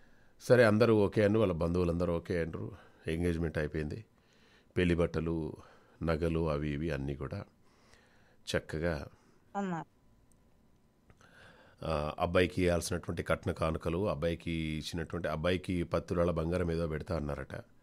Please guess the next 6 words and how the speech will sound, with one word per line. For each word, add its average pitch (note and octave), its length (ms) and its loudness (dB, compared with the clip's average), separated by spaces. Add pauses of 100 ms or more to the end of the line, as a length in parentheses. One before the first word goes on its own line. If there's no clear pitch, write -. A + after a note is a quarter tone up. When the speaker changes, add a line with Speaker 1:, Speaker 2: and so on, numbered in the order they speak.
(640)
Speaker 1:
బ్రేస్లెట్, E2+ 560 0 (320)
మెడలో D#2 320 -2 (120)
చైను, D#2 640 -4 (360)
ఆ, C#2+ 80 -4 (520)
రింగు, E2 500 -2 (1120)
ఆ, C#2+ 540 -4